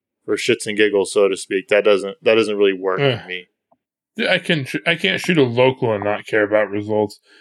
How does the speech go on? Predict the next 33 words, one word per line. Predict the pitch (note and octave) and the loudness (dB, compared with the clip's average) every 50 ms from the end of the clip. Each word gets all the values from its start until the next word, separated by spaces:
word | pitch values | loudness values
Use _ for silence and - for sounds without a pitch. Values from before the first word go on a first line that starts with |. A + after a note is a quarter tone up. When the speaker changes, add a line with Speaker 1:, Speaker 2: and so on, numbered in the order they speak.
| _ _ _ - | _ _ _ -2
Speaker 2:
unless | C#3+ C3 C3 C3+ C3+ C3+ B2+ - | 0 2 4 4 4 4 4 4
I'm | C#3+ B2+ B2+ | 0 0 0
specifically, | B2+ - - - C3 B2 - - C#3 B2+ C3 - A#2+ - - C3 B2 A#2 | -4 -4 -2 0 0 0 2 2 2 2 2 -2 -6 -4 0 2 2 4
like, | A#2 A2+ A2 G#2 G2+ - - - _ _ - | 4 4 4 4 2 0 -4 -14 _ _ -10
trying | - - - A#2 A2+ A2 G#2 G2+ G2 F#2+ | -6 -2 0 2 2 2 0 0 -4 -6
something. | - - G#2 F#2+ F2+ - - - F2 D#2 D#2 _ _ _ _ _ _ _ _ _ _ _ _ _ _ _ _ - | -8 -6 -6 -6 -8 -8 -14 -16 -16 -16 -16 _ _ _ _ _ _ _ _ _ _ _ _ _ _ _ _ -4
Speaker 1:
Yeah. | A2 G#2 G2 F#2 - _ _ _ _ _ _ _ _ _ _ _ _ _ _ _ _ _ _ _ _ _ _ _ _ _ _ _ _ _ _ _ _ _ _ _ _ _ _ | 0 0 0 0 -2 _ _ _ _ _ _ _ _ _ _ _ _ _ _ _ _ _ _ _ _ _ _ _ _ _ _ _ _ _ _ _ _ _ _ _ _ _ _
Speaker 2:
Unless | - C3+ C#3 C3+ C3 | 0 2 2 2 4
I've, | D3 C3 B2 | 2 2 2
like, | B2+ B2 B2 | 2 0 0
accepted | - C3 C3 C3 - - C#3+ C#3 B2+ C#3 C3 B2+ | 0 -2 -2 -2 0 2 0 2 2 0 0 0
from | C#3 C3+ | 2 0
the | C3 A#2 | 0 0
start | - - C#3 B2+ B2+ - | 0 2 2 2 2 0
that, | A#2+ A#2+ | -2 0
like, | A#2+ A#2 A2+ A2+ - - - - - _ _ _ _ _ - | 0 2 0 0 -2 -6 -20 -20 -20 _ _ _ _ _ -2
I'm | - B2 C3+ | -2 0 0
gonna | C3+ C#3 C#3 C3 | 2 2 2 2
shoot | B2+ - C#3+ C3 A2+ - | 0 0 0 -2 0 0
this | B2+ B2+ B2 A#2+ - - - - _ _ _ _ _ _ | 0 0 0 -2 -6 -10 -14 -14 _ _ _ _ _ _
as | - B2+ B2 - | 0 0 0 0
fast | - - C#3 C#3 C3+ - - | 0 0 0 0 0 -2 -6
as | C3+ B2 | -8 -2
possible | - C#3 C3+ C3+ B2 - - - A#2 | 0 2 2 2 2 -2 -6 -8 -6
and | A2+ A2+ | -6 -6
there's | A2+ A2 A2 | -6 -6 -2
gonna | - B2 A#2+ | -2 -2 0
be | A#2 B2 A#2+ | 0 0 0
a | A2 G#2 F#2+ - _ _ _ _ _ | 0 -2 -4 -8 _ _ _ _ _
bunch | - C#3+ C3+ C3 | 0 0 0 0
of | - - | -4 -4
penalties. | - C3+ B2 A2 G2+ - G2+ F2+ F2+ - | -2 -2 -2 -4 -6 -8 -10 -12 -8 -4
Like, | A2+ G#2+ G2+ G2 | -2 -2 -2 -2